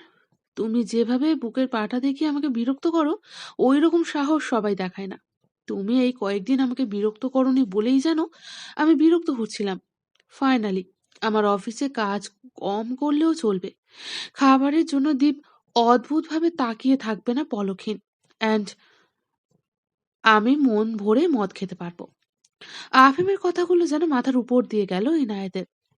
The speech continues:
আফিম আর কোনো কথা না বাড়িয়ে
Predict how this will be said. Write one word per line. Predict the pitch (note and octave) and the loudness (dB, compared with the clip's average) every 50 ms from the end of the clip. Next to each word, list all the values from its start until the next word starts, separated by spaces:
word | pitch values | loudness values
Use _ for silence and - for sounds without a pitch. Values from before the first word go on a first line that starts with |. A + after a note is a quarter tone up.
| _ _ _ _ - _ | _ _ _ _ -8 _
আফিম | A3 G3 E3+ D#3 - - A#3+ A#3+ C#4 | -4 -4 -4 -4 -6 -8 -6 -4 -4
আর | D4+ D#4 D#4 - - - - - - | -4 -4 -6 -8 -12 -16 -16 -12 -2
কোনো | - C#4 C4+ C4+ C4 | 2 2 2 4 4
কথা | C4+ A3 G#3 G3+ G#3+ A3+ | 2 0 0 0 -2 -4
না | G#3+ G3 F#3+ F#3+ G3 | -4 -2 -4 -4 -4
বাড়িয়ে | F#3 F#3+ F#3 G3 A#3 C#4+ D#4 | -4 -6 -6 -4 -4 -4 -4